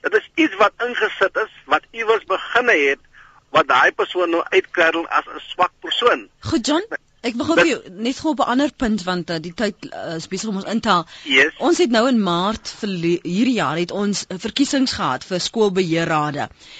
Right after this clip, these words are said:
Speaker 1: Dis
Speaker 2: En
Speaker 1: hy.
Speaker 2: ouers kon hulle self verkiesbaar stel.
Speaker 1: Yep.
Speaker 2: Hoeveel ouers ken jy wat dit gedoen het?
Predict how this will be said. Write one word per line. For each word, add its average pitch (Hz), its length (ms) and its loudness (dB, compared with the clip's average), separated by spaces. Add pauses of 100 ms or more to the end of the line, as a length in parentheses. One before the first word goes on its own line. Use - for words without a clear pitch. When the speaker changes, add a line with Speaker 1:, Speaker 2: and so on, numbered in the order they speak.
Speaker 1:
Dis - 200 0
Speaker 2:
En 208 60 8
Speaker 1:
hy. 226 60 4
Speaker 2:
ouers 233 360 2
kon 214 180 -2
hulle 190 160 0
self 170 300 -2
verkiesbaar 180 640 -2
stel. 143 340 -4 (160)
Speaker 1:
Yep. 117 260 2 (100)
Speaker 2:
Hoeveel 277 300 4
ouers 320 300 2
ken 330 260 2
jy 220 180 2
wat 214 140 2
dit 202 160 -4
gedoen 180 320 -4
het? 147 240 -12